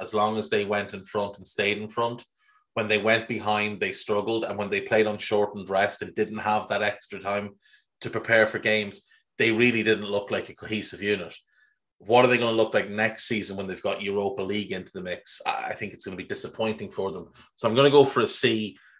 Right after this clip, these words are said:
Uh, for United, look, they finished sixth, but they bought Varane, Sancho, and Cristiano Ronaldo in the summer. They were touted as title, not favourites, but contenders.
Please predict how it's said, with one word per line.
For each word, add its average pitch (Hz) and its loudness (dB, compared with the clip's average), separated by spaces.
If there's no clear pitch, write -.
Uh, 117 6
for - -2
United, 139 6
look, 143 2
they 131 -2
finished 208 0
sixth, - -2
but 123 2
they 123 2
bought 135 2
Varane, 127 2
Sancho, 117 -2
and 98 -10
Cristiano 101 -2
Ronaldo 95 -2
in 87 -14
the 87 -6
summer. 95 -2
They 101 -2
were 98 -6
touted 120 2
as 98 -6
title, 101 -2
not 120 0
favourites, 127 4
but 110 -4
contenders. 107 -4